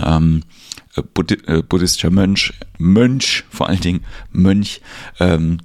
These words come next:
zu einem Zen-Meister gekommen ist und, ähm, äh, auf dem Weg, wo er dahin gegangen ist, hat's angefangen zu regnen und dann ist er nochmal zurückgegangen, hat seinen Schirm genommen und ist dann irgendwie hingegangen zu dem Meister und hat, äh, die Schuhe abgestellt und den Regenschirm und hat sich hingesetzt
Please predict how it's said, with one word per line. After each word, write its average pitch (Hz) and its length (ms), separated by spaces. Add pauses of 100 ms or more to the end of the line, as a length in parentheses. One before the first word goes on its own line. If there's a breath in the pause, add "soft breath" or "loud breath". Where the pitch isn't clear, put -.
(120)
zu - 160
einem 85 180
Zen-Meister 87 560
gekommen 82 440
ist 85 220
und, 80 400
ähm, 78 280 (540 loud breath)
äh, 80 260
auf - 220
dem 82 120
Weg, 85 200
wo 82 60
er 82 100
dahin 85 180
gegangen 82 320
ist, 80 160
hat's - 160
angefangen 80 380
zu - 100
regnen 113 480
und - 140
dann 78 160
ist - 160
er 80 60
nochmal - 180
zurückgegangen, 87 480
hat 80 100
seinen - 160
Schirm 95 280
genommen 90 300 (500 loud breath)
und 92 100
ist 82 160
dann 80 100
irgendwie 76 220
hingegangen 101 520
zu - 120
dem 87 160
Meister 87 580
und 80 220
hat, - 220
äh, 80 180
die 80 100
Schuhe 113 320
abgestellt 85 540
und 78 140
den 78 100
Regenschirm 82 540
und 82 60
hat 85 140
sich - 80
hingesetzt 85 480